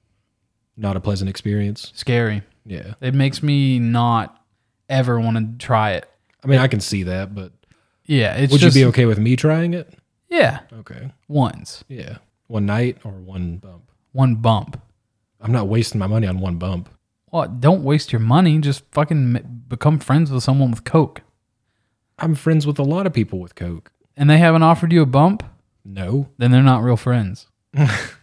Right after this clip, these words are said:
Speaker 2: I've been offered bump many a times.
Speaker 1: You
Speaker 2: And I'm
Speaker 1: never
Speaker 2: like,
Speaker 1: took it?
Speaker 2: No. <laughs> And I have no fucking interest in it. It just doesn't, I just don't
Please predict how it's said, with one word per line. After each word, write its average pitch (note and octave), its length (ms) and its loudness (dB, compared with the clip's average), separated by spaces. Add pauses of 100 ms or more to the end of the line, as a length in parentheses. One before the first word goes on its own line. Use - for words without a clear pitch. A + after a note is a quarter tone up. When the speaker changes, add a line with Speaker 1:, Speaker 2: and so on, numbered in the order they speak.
(140)
Speaker 2:
I've C#3 100 0
been F3+ 100 4
offered A#2+ 300 2
bump A#2+ 180 0
many C#3+ 240 4
a B2 40 2
times. A2+ 580 -4 (520)
Speaker 1:
You B3 200 -12
Speaker 2:
And D#3 100 2
I'm C3+ 40 6
Speaker 1:
never A#2+ 160 2
Speaker 2:
like, A#2 80 2
Speaker 1:
took C3 160 0
it? C3+ 160 -2 (240)
Speaker 2:
No. E3 520 0
<laughs> - 60 -20 (200)
And F3 120 2
I - 140 -2
have D#3+ 140 0
no F#3+ 180 4
fucking F#3 400 -2
interest D#3+ 540 -2
in D3 240 -4
it. - 240 -14 (380)
It D3 80 0
just D3+ 260 0
doesn't, E3 500 4
I C3+ 120 -4
just D3 260 2
don't D3+ 300 4